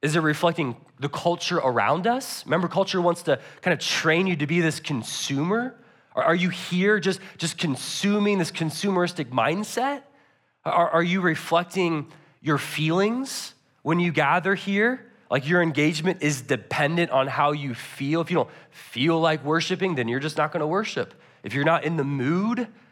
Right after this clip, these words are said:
then you're gonna have a lack of engagement. Does your engagement reflect maybe the, the circumstances in your life right now? Maybe you're going through a trial, a, a time of suffering.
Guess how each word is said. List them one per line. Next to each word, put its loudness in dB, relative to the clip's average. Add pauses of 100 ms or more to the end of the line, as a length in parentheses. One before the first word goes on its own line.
(140)
then 0
you're 2
gonna 2
have 2
a 0
lack 2
of -2
engagement. -6 (1000)
Does 0
your 2
engagement 2
reflect 0
maybe -2
the, 2 (240)
the -6
circumstances -2
in -2
your 0
life 0
right -2
now? -2 (460)
Maybe 0
you're 4
going 2
through 0
a 0
trial, 0 (340)
a, 2
a 2
time 0
of -2
suffering. -2